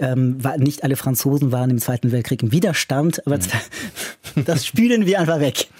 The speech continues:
Speaker 2: W-, wie machen die Spanier das? Ist das vergleichbar irgendwie? Also wenn es bei Deutschland und Frankreich, ich meine, klar, das ist jetzt von der Kriegsgeschichte natürlich ein bisschen prominenter, aber
Speaker 1: Äh, ich würde sagen, dass, du meinst jetzt nicht die Toiletten, ne, sondern
Speaker 2: Nee.
Speaker 1: mit der Vergangenheit. Ich würde sagen, dass die,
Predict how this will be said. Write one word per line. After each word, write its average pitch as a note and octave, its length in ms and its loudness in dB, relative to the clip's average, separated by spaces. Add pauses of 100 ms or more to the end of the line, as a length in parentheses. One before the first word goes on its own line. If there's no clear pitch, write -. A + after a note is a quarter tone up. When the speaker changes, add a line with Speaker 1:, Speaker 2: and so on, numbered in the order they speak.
(120)
Speaker 2:
W-, B2+ 180 -4
wie B2+ 240 0
machen A#2+ 160 0
die A2+ 60 2
Spanier G#2 400 -2
das? A3+ 260 -2 (800)
Ist - 80 -4
das A2 100 -2
vergleichbar G2 540 -2
irgendwie? G3 260 0
Also A2+ 140 0
wenn A2+ 80 0
es A2 140 -2 (200)
bei A2 120 -4
Deutschland G#2+ 360 -4
und - 60 -14
Frankreich, B2 380 -8
ich - 20 -20
meine, G#2 100 -2
klar, G#2 160 -4
das G2+ 100 -4
ist G#2 80 -6
jetzt G2+ 140 -6
von G#2 80 -6
der F#2+ 140 -6
Kriegsgeschichte - 720 -8
natürlich G2 280 -6
ein G2 40 -4
bisschen G2 220 -6
prominenter, G2 560 -4
aber G2 400 -8 (100)
Speaker 1:
Äh, C3+ 560 0
ich A#2+ 160 0
würde D#3 160 2
sagen, D#3+ 460 0
dass, D3 240 -2 (260)
du - 80 -2
meinst C#3 240 0
jetzt C#3+ 160 -2
nicht C#3 160 0
die C3 80 -2
Toiletten, A2 400 -2
ne, D#3 140 2
sondern C3 220 2
Speaker 2:
Nee. C3+ 80 2
Speaker 1:
mit A2+ 60 -4
der C3 100 0
Vergangenheit. B2 520 0
Ich C3+ 140 -6
würde C#3+ 160 2
sagen, D3 300 0
dass C#3+ 160 -2
die, C#3+ 160 -2